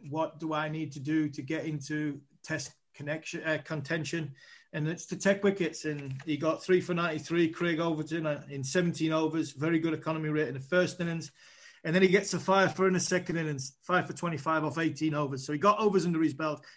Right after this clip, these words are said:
got wickets, which was brilliant to see, as well as Jack Leach. You know, another twenty overs under Jack Leach's belt in the second innings, seven in the first, got five wickets in the match. And if you put his figures together, what's that? Five for sixty, five for sixty-six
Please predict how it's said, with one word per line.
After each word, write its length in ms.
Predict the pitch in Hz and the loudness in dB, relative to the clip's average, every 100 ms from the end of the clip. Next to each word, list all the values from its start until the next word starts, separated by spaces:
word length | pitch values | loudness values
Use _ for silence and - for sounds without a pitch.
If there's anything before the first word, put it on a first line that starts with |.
| - | 0
got 200 | 247 220 | 2 4
wickets, 480 | 175 170 170 - - _ _ - | 2 2 -4 -6 -16 _ _ -2
which 220 | 160 160 | 0 2
was 120 | 160 | 0
brilliant 520 | 131 185 185 185 165 | 2 6 8 8 6
to 80 | - | -2
see, 480 | 131 - 190 185 160 - _ | -2 6 8 6 2 -8 _
as 160 | 175 139 | -2 4
well 200 | 185 180 | 6 6
as 100 | 165 | 6
Jack 300 | 190 175 - | 4 4 4
Leach. 380 | 160 135 - - _ - | 0 0 -6 -18 _ -12
You 80 | 156 | -6
know, 80 | 156 | -2
another 340 | 160 170 185 | 2 4 4
twenty 400 | 131 - 185 185 | 0 2 4 6
overs 320 | 185 180 165 | 6 6 2
under 180 | 165 160 | -2 -2
Jack 280 | 156 165 165 | 0 0 0
Leach's 300 | 160 151 143 | -2 -2 -4
belt 280 | 135 160 160 | 0 0 0
in 80 | 151 | -4
the 80 | |
second 380 | 131 - 165 156 | -4 -2 -2 -2
innings, 320 | 160 156 139 - _ _ - | -2 -2 -4 -8 _ _ -6
seven 340 | - 220 196 | 0 4 4
in 100 | 175 | 4
the 80 | 151 - | 2 0
first, 360 | 156 156 147 - _ _ _ _ - | 2 2 -2 -10 _ _ _ _ 2
got 240 | 202 208 | 4 4
five 280 | - 214 165 | 4 6 8
wickets 360 | 208 208 202 190 | 6 4 2 4
in 80 | |
the 60 | 180 | 4
match. 360 | 175 185 - - | 6 4 2 -4
And 80 | |
if 80 | 160 | -2
you 60 | 156 | -2
put 180 | - 185 | 2 2
his 140 | 175 | 2
figures 320 | 185 175 156 | 2 2 0
together, 560 | 170 170 170 165 151 135 - - | -2 -2 0 2 0 -4 -18 -10
what's 240 | - 123 - | -4 -4 0
that? 240 | 165 160 | 0 0
Five 320 | - 180 175 | 0 2 4
for 60 | - | 2
sixty, 540 | - 170 - 165 160 | 0 0 0 2 2
five 340 | 143 180 190 180 | 2 2 4 4
for 100 | 165 | 0
sixty-six 880 | - 175 - 143 175 175 - - | -2 -2 -4 -4 0 -2 -2 -10